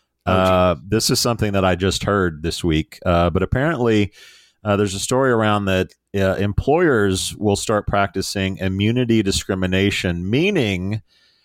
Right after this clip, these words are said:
Speaker 2: if you don't have the vaccine, if you're not immune to covid, you're gonna have a hard time in the workplace. So it, it's first time I've heard it. It won't be the last. Shout out to, quote, immunity discrimination,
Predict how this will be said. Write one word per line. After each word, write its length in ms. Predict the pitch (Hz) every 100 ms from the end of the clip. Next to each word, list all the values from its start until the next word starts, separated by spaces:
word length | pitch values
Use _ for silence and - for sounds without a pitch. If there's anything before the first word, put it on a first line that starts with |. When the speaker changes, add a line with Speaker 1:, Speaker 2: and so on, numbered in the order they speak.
| _ -
Speaker 2:
if 180 | 107 -
you 140 | 113
don't 420 | 107 110 123 135 117
have 640 | 117 113 110 98 98 95
the 80 | 92
vaccine, 680 | 95 92 - 120 117 113
if 160 | 101 -
you're 80 | 95
not 240 | 98 101
immune 380 | 98 98 95 92
to 400 | - 92 87 87
covid, 640 | - 95 87 92 87 80 - _ _ _ _ _ -
you're 140 | 104
gonna 120 | 101
have 80 | 90
a 40 | 82
hard 200 | 82 -
time 200 | 85 80
in 60 |
the 80 | 76
workplace. 540 | 76 78 - 73 76
So 600 | - 101 95 90 85 78 - -
it, 260 | 92 101
it's 300 | 90 92 -
first 280 | - 120 127
time 200 | 131 117
I've 180 | 123 127
heard 220 | 135 123
it. 100 | 117
It 40 | 98
won't 260 | 107 104
be 60 | 104
the 100 | 98
last. 420 | 98 101 101 -
Shout 300 | - 117 113
out 220 | 113 -
to, 300 | - 107 95
quote, 420 | - 107 98 95 _
immunity 920 | 95 95 95 101 110 117 113 117 113 -
discrimination, 960 | 95 92 - 92 87 87 85 85 -